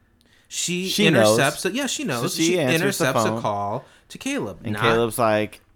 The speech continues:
Speaker 2: "Uh, Hannah?" She's like, "No, it's Ashley. Hannah's mother."
Speaker 1: Yes. Because she needs to discuss things with him. Don't, don't do Ashley. All right.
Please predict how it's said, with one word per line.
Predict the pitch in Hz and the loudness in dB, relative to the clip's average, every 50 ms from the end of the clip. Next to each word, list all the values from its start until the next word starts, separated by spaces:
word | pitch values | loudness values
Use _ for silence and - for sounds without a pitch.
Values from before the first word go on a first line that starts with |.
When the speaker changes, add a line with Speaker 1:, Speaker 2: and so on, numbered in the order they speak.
| _ _ _ - | _ _ _ -14
Speaker 2:
"Uh, | - 113 117 117 110 | -10 -8 -8 -8 -8
Hannah?" | 113 120 113 104 107 120 135 139 151 151 147 | -8 -6 -6 -6 -6 -6 -8 -10 -10 -12 -12
She's | 143 - 139 110 | -8 -6 -6 -4
like, | 110 95 92 101 | -4 -6 -6 -6
"No, | 107 107 107 98 85 92 - - _ _ _ _ _ _ _ _ _ _ _ _ _ | -4 -4 -4 -4 -6 -8 -12 -20 _ _ _ _ _ _ _ _ _ _ _ _ _
it's | - - - | -20 -20 -18
Ashley. | - - - - - - - - - - _ _ _ _ _ _ _ _ _ _ _ - _ _ | -18 -18 -16 -16 -16 -18 -18 -20 -20 -20 _ _ _ _ _ _ _ _ _ _ _ -20 _ _
Hannah's | - 110 104 92 92 92 95 | -8 -6 -6 -6 -6 -8 -8
mother." | 92 87 87 - - - - - - _ _ _ _ _ _ - | -10 -10 -10 -12 -14 -18 -20 -20 -20 _ _ _ _ _ _ -16
Speaker 1:
Yes. | 247 269 277 285 269 196 120 - - - - - - - _ _ _ _ _ _ _ _ _ _ _ _ _ | -12 -10 -8 -6 -6 -6 -8 -10 -12 -14 -16 -16 -18 -20 _ _ _ _ _ _ _ _ _ _ _ _ _
Because | - - - 185 180 | -16 -10 -8 -8 -6
she | - 202 190 | -6 -6 -4
needs | 175 170 165 165 - | -4 -4 -6 -8 -10
to | 170 | -10
discuss | 170 160 - - - 131 110 - - - | -10 -10 -10 -8 -8 -8 -8 -10 -12 -14
things | 104 95 90 - | -14 -14 -14 -14
with | - 90 - | -16 -18 -18
him. | - 87 - 76 - | -18 -20 -20 -16 -10
Don't, | - 135 143 143 127 - _ | -8 -8 -8 -8 -12 -14 _
don't | - 135 127 | -18 -16 -16
do | - 92 78 69 | -14 -16 -16 -18
Ashley. | - - - - - - _ _ - _ - - _ _ _ _ - | -18 -20 -20 -20 -20 -20 _ _ -20 _ -20 -20 _ _ _ _ -10
All | 104 | -8
right. | 107 107 107 107 - | -6 -6 -8 -8 -12